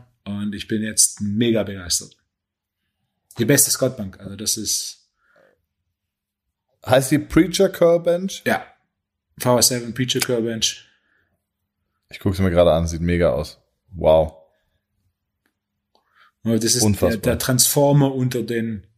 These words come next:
Speaker 1: Scott-Bänken. Scott und Preacher ist das Gleiche. Larry Scott, erster Mister Olympia, hat die Preacher Bench so bekannt gemacht, weil er für seine Bizepsentwicklung bekannt war und sehr gerne die Preacher Bench verwendet hat,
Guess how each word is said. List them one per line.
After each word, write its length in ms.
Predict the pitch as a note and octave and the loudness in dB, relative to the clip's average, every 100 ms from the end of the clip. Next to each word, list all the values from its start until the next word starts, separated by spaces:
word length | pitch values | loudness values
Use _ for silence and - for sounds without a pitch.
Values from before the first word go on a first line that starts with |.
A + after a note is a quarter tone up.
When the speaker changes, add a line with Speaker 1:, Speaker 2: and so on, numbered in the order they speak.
| _ _ - | _ _ -4
Speaker 1:
Scott-Bänken. 640 | - - A2+ A2+ G#2+ G2+ - - - | -4 0 -2 -2 -8 -8 -20 -20 -4
Scott 280 | - C#3 C3+ | 2 2 2
und 80 | G#2+ | 0
Preacher 260 | B2+ B2+ | -2 -2
ist 140 | G#2+ - | -2 -2
das 60 | |
Gleiche. 420 | A#2 A#2 A#2+ A#2+ - - - _ _ _ _ _ _ | -2 -2 -2 -4 -6 -20 -20 _ _ _ _ _ _
Larry 280 | G#2+ B2+ C3+ | 2 4 6
Scott, 360 | B2+ - C3 B2+ | 4 2 0 0
erster 240 | C3 B2 | -2 0
Mister 260 | B2 - A#2 | -2 -4 0
Olympia, 380 | B2 B2+ A#2+ | 0 2 0
hat 140 | G#2+ - | -2 -6
die 60 | |
Preacher 380 | - - B2+ B2 | -10 -6 -2 -2
Bench 340 | G#2 A2+ A2 - | -2 -4 2 2
so 120 | A2 | 2
bekannt 340 | G#2 A#2+ A#2+ | -4 -6 -4
gemacht, 400 | A#2+ A2+ A2+ - _ - _ _ | -2 -2 -2 -8 _ -20 _ _
weil 140 | G2+ G2+ | -4 -2
er 60 | |
für 80 | G2+ | 0
seine 240 | G2 G#2 G#2+ | -2 -2 0
Bizepsentwicklung 1040 | C3 - - A2 F#2+ B2 A#2+ A#2 A2 G2 _ _ _ _ _ | 0 0 0 -2 -4 -6 0 0 0 -6 _ _ _ _ _
bekannt 440 | A2 G#2+ A#2 A2+ A2 | -4 0 -2 -2 -4
war 440 | A#2 A#2+ B2 - | -4 -4 -6 -4
und 200 | A2 G2 - | -4 -4 -4
sehr 200 | G#2+ A2 | 2 4
gerne 200 | A2+ G#2+ | 2 -2
die 100 | G#2+ | -4
Preacher 440 | - B2+ B2 A#2 | 0 0 0 -4
Bench 500 | A2+ A2+ G#2+ - - - | -4 0 0 0 -6 -2
verwendet 340 | G#2 A2+ - | 2 4 2
hat, 200 | A#2 - | -2 -4